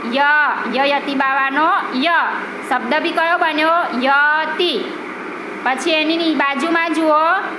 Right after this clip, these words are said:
ખાલી જગ્યા જા, તો ધ ધજાનો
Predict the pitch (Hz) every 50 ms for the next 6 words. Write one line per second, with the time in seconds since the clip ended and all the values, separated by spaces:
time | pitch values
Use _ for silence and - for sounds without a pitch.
0 | - - - - - - - - 277 277 294 320 349 349 339 339 339 - 254 285
1 | 320 320 320 330 339 349 427 415 - - - 226 208 208 320 339 339 330 285 233
2 | - - - - - - - - - - - - - - - - - - - -
3 | - - - - - 269 294 302 277 220 262 262 277 294 311 262 277 269 - 226
4 | 254 254 254 262 277 285 311 330 370